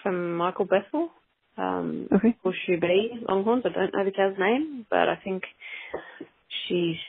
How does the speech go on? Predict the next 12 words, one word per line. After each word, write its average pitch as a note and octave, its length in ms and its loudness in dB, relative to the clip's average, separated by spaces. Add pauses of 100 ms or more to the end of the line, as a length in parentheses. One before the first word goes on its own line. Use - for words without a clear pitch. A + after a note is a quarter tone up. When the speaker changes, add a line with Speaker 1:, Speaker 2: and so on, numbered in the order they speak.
(140)
Speaker 1:
in F3 260 0
the - 160 0
eighties. D4 480 0 (400)
Um, F#3 440 -2
Speaker 2:
Okay. G#3 140 4
Speaker 1:
we B3+ 40 10
don't A#3 240 6
have F3 260 4 (920)
official - 840 4
measurements F3+ 640 4
over E3+ 300 4 (160)
here D3 360 2